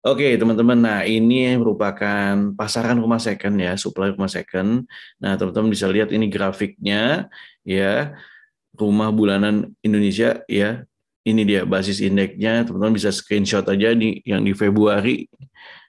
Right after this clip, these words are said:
ya, dua ribu dua dua yang sini ya, dia meningkat ya. Dari bulan lalu seratus empat belas, ya, sekarang jadi seratus delapan belas. Kita lihat ini dari Februari dua ribu dua satu,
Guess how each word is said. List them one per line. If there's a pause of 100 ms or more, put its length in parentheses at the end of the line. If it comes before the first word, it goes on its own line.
ya,
dua
ribu
dua
dua
yang
sini (320)
ya, (560)
dia
meningkat
ya. (2000)
Dari
bulan
lalu
seratus
empat
belas,
ya,
sekarang
jadi
seratus
delapan
belas.
Kita
lihat
ini
dari
Februari
dua
ribu
dua
satu,